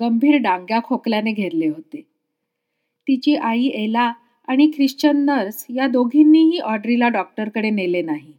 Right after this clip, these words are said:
त्याऐवजी त्या परमेश्वराची प्रार्थना करत राहिल्या. दुर्दैवाने आजार बळावला व शेवटी खोकल्याची भयानक उबळ येऊन तिचा श्वासोच्छ्वास थांबला.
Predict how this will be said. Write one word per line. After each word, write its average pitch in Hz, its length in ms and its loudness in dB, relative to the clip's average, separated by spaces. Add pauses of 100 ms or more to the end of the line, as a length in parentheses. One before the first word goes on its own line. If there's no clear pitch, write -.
(680)
त्याऐवजी 285 760 4 (120)
त्या 277 120 0
परमेश्वराची 247 800 0
प्रार्थना 226 560 -4
करत 226 360 -4
राहिल्या. 165 360 -4 (1000)
दुर्दैवाने 254 680 2
आजार 233 380 0
बळावला 220 560 0 (340)
व 240 100 -4
शेवटी 262 340 0
खोकल्याची 240 540 -4
भयानक 214 540 -2
उबळ 240 300 -2
येऊन 254 400 -2
तिचा 247 360 -6
श्वासोच्छ्वास 220 760 -8
थांबला. 151 320 -10